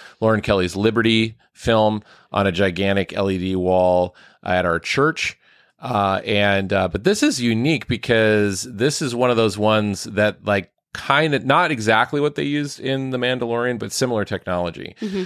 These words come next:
Speaker 1: where it's actually combining video game technology with filmmaking and creating these kind of virtual sets.
Speaker 2: Mm-hmm.
Speaker 1: And, uh, and so you can either use a still image, like, actually we were using a still image in this,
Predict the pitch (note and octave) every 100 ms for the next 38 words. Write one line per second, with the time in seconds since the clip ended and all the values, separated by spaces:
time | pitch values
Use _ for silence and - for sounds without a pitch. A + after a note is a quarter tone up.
0 | - G2+ G#2+ G#2 G2 F#2 F#2+ F#2+ - G#2+
1 | A2 A2 G2+ F#2 G2 F2 G2 G#2 A2+ G#2+
2 | G2 F#2 F#2 - - _ G2 F2+ C3 E3
3 | B2+ G2 F#2+ F#2 F2+ - E2+ - D#2 C#2+
4 | C#2+ E2+ C#2 D2+ - - _ - G2 A2
5 | G#2+ - A#2 A2+ G#2 F#2 F2 F2+ F2 E2+
6 | - G2+ G2 F#2 F2 E2 - F2+ D#2 F#2+
7 | F#2+ F2 D#2 - G#2+ D#2 - - - -
8 | G3+ G2 G2 F#2 F2+ F#2 F2+ E2+ - G2+
9 | - A2 A#2 B2+ C3 A#2+ A#2 G#2+ G#2 B2
10 | A#2 A2 G#2 - G#2 - - D3+ C#3 G#2
11 | G2+ G2+ G2+ G2+ G#2+ G#2 - F#2+ F#2 F#2
12 | F2+ F#2 F2 E2+ - G2+ F2+ E2+ E2 D#2
13 | E2 E2 F#2+ F2 - -